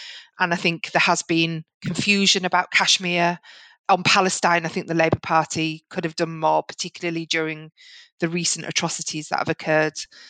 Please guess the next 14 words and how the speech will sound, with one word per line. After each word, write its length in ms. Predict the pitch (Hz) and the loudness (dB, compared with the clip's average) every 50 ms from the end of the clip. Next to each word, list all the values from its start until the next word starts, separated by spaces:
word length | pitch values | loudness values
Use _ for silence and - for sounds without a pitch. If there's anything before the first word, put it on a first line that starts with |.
| - - _ _ | -20 -20 _ _
People 300 | - 226 220 - - 208 | -2 -2 -2 2 4 4
have 200 | 185 202 196 - | 4 4 2 0
to 100 | - 185 | 0 -2
understand 540 | 185 185 160 165 - - 220 190 185 180 165 | -2 -2 -2 -4 0 2 2 2 2 2 0
that 100 | 156 - | -2 -2
the 80 | - 170 | 0 -4
international 540 | 175 175 - - 180 165 - - - 170 175 | -4 -4 -2 -2 -2 0 0 -2 -2 -2 -4
issues 380 | 180 - - 185 170 165 - | -2 -2 -2 -2 -2 -2 0
are 100 | 175 175 | 0 0
really, 420 | 175 175 170 175 165 170 170 185 180 | 0 0 -4 -2 -2 -2 -4 -6 -8
really 280 | 170 180 180 180 190 | -4 -2 -2 -2 -4
big 320 | 185 - 240 254 226 - - _ - - - - - _ - | -2 -2 0 0 0 -2 -8 _ -20 -20 -20 -20 -8 _ 2
round 220 | 185 170 170 165 | 2 2 2 -2
here. 360 | - 175 156 147 147 151 170 | -2 0 2 2 2 0 -2